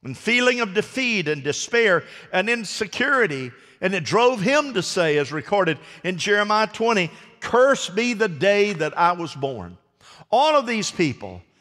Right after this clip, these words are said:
touched by God. All of these individuals used by God. And yet all of those individuals and many, many, many, many more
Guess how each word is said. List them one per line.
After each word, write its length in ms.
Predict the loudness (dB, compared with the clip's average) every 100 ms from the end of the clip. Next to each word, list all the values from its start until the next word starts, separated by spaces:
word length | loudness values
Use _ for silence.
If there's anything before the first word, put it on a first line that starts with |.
| _ _ -2
touched 400 | 0 0 -4 -2
by 220 | -2 -2
God. 360 | -6 -10 -10 -16 _ _ _ _ -2
All 220 | 2 4
of 80 | 2
these 220 | 0 0
individuals 760 | 0 2 2 0 0 -4 -6 -8
used 460 | -6 -4 -6 -6
by 180 | -6 -6
God. 380 | -8 -10 -10 -14 _ _ _ _ _ _
And 180 | -10 -2
yet 240 | 2 2 2
all 260 | 2 4 2
of 100 | 2
those 220 | -2 -2
individuals 640 | -2 -2 -2 -4 -4 -6
and 380 | -2 -2 -2 -4
many, 340 | -2 -2 -2
many, 460 | -4 -4 -4 -4 -6
many, 440 | -6 -6 -6 -8
many 400 | -8 -8 -8 -10
more 600 | -6 -4 -4 -6 -10 -16